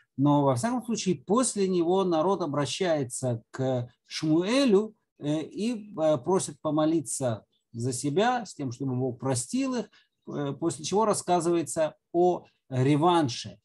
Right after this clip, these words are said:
о победе Израиля над филистимлянами в том же самом месте, Эвен-Эзер, но ковчег при этом не упоминается. Ковчег появляется на горизонте гораздо позднее. В, э, э, книге Шмуэля,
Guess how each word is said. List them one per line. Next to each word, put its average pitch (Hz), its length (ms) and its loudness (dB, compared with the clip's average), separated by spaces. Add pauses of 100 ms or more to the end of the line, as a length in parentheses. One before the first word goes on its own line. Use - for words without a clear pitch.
о 123 120 -8
победе 139 580 4
Израиля 175 480 0
над 143 200 -4
филистимлянами 175 760 -4
в 151 100 -12
том 160 180 -4
же 131 80 -2
самом 147 360 -2
месте, 220 360 0
Эвен-Эзер, 202 600 -2 (260)
но 165 100 0
ковчег 202 440 0
при 294 140 0
этом 226 200 2
не 226 100 2
упоминается. 214 880 -2 (440)
Ковчег 143 500 -4
появляется 196 560 -2
на 180 120 -4
горизонте 185 580 0
гораздо 175 400 0
позднее. 147 720 0 (840)
В, 139 600 2
э, 156 60 -6
э, 135 1120 -2
книге 180 320 -2
Шмуэля, 185 840 0